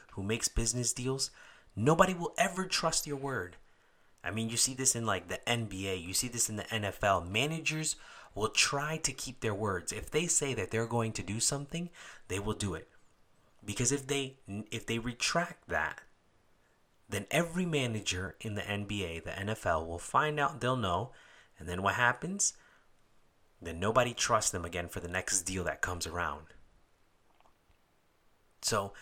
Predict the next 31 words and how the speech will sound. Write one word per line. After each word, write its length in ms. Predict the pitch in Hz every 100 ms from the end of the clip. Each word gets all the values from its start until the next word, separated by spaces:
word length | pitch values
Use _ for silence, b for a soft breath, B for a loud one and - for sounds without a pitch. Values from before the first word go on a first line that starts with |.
| B B B B
I 60 | -
mean, 200 | 113 110 -
to 80 | -
keep 340 | - 196 -
your 100 | 165
word 300 | 139 139 120
is 120 | 95
such 260 | - 156 -
an 80 | 143
important 560 | 117 - 131 107 92
thing. 300 | - 85 73 - _ _ _ _ _ _ _ _ _ _ -
The 80 | 101
same 280 | - 131 127
thing 200 | 123 120
for 140 | 117
the 80 | 104
women. 360 | 101 90 71 76 b b b b _ -
You 100 | 98
keep 400 | - - 160 147
your 120 | 127
word. 400 | 110 92 80 - b b b _
You 180 | 92 95
ma-, 180 | 104 113 -
you 140 | 107
make 420 | 107 117 175 - -
a 60 |
promise. 500 | 127 - 101 82 -
You 80 | 90
make 320 | 95 110 135
a 60 | 139
vow. 380 | 101 87 76 78